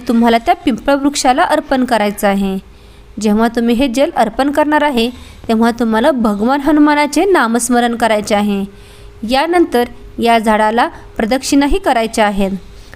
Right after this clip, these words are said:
प्रदक्षिणा करून झाल्यानंतर नंतर त्याच हनुमान चालिसाचं पाठही करायचं आहे.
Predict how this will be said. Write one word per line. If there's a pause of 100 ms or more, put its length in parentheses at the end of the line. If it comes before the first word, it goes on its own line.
(100)
प्रदक्षिणा
करून
झाल्यानंतर (360)
नंतर (200)
त्याच
हनुमान
चालिसाचं
पाठही
करायचं
आहे.